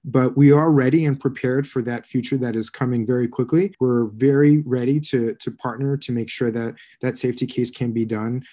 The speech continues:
in the best way possible so that we can continue to maintain the trust that Embraer and, and Eve has with the market. We have a very unique configuration for our aircraft. So it's a lift plus cruise configuration, meaning that we'll have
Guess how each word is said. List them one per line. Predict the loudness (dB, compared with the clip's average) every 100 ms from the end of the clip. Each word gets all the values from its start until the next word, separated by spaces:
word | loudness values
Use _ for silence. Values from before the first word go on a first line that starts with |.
| -8
in | -4
the | -2
best | -2 -2 -4
way |
possible | -4 -6 -8 -4 -4
so | -4 -4
that | -4 -6
we | -6
can | -8
continue | -4 -4 -2 -2 -2
to | -4 -8
maintain | -6 -8 -4 -2 0 -2
the |
trust | -6 -10 -6 -6
that | -6 -8 -8 -6
Embraer | -4 -2 -2 -2 -2
and, | -6 -10
and | -10 -10 -6
Eve | -6 -8 _ -14
has | -8 -6 -6
with | -10 -12
the |
market. | -12 -14 -16 -18 _
We | 4
have | 6
a | 6
very | 6 4
unique | 6 6 4
configuration | 2 2 2 2 0 0 -2
for | -2 -2
our | -2
aircraft. | -4 -2 -4
So | -4 -4
it's | -4
a |
lift | -2 -2 -2 -8 _
plus | -6 -6
cruise | -6 -4 -4
configuration, | -2 -2 -2 0 -2 -2 -6 -8 -10 _ _ -2
meaning | 2 4 2
that | 0 0
we'll | -2
have | 0 0 -2 -4